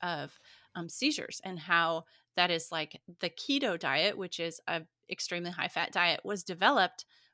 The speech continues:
for epilepsy <laughs> because you start feeding the brain and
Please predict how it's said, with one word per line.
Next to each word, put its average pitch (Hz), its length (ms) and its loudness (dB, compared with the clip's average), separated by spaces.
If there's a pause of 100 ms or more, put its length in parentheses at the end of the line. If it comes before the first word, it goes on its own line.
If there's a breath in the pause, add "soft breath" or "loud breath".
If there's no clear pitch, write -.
for 180 360 -2
epilepsy 196 760 -6
<laughs> - 40 -20
because 196 540 -2 (300)
you 202 160 0
start 185 480 6
feeding 202 560 0
the 190 80 -6
brain 190 480 -4 (180)
and 175 240 -6